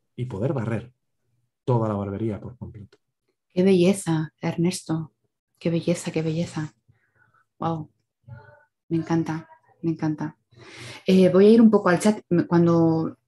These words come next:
Speaker 2: no leo, porque es que si no presto,
Speaker 1: <laughs>
Speaker 2: claro, es como que, y ahora veo que aquí hay varias, varias preguntitas. Dice, nos po-, bueno, esta creo que la ha contestado Elisenda.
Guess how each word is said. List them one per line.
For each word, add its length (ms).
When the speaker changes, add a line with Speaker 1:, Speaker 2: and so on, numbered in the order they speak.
Speaker 2:
no 180
leo, 360
porque 200
es 60
que 120
si 180
no 320
presto, 600
Speaker 1:
<laughs> 100
Speaker 2:
claro, 240
es 120
como 240
que, 300
y 120
ahora 160
veo 140
que 80
aquí 140
hay 80
varias, 280
varias 300
preguntitas. 800
Dice, 560
nos 200
po-, 200
bueno, 400
esta 240
creo 160
que 80
la 80
ha 40
contestado 480
Elisenda. 640